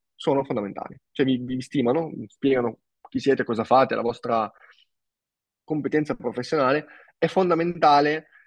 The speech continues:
nella decisione, nel processo di decisione di magari un headhunter o nella scelta in generale di, eh, di un professionista che deve scegliere di lavorare con voi.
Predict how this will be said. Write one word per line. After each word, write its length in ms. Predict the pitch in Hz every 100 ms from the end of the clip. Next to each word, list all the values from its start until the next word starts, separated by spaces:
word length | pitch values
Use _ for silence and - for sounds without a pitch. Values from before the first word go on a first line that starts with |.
| _ -
nella 1000 | 139 143 147 139 139 139 139 135 135 135 131 131 147 _
decisione, 680 | - 135 147 147 165 160 160
nel 100 | 151
processo 360 | 160 170 160
di 80 | 151
decisione 880 | 147 147 175 156 143 131 135 143 147
di 140 | 127 120
magari 280 | 120 123
un 100 | 123
headhunter 600 | 135 127 127 127 135 131 131
o 800 | 135 127 131 120 113 135 117 113
nella 160 | 113 113
scelta 320 | - 127 120
in 60 | 117
generale 600 | 127 113 104 104 117 _ _ _ _ _ _ _
di, 240 | 131 120
eh, 1160 | 117 - _ - 123 113 107 104 104 101 101 101 101
di 80 | 110
un 60 | 117
professionista 580 | 135 - 135 143 120
che 80 | 131
deve 160 | 123 131
scegliere 320 | - 113 113
di 80 | 113
lavorare 320 | 110 98 98
con 220 | 98 95
voi. 240 | 101 101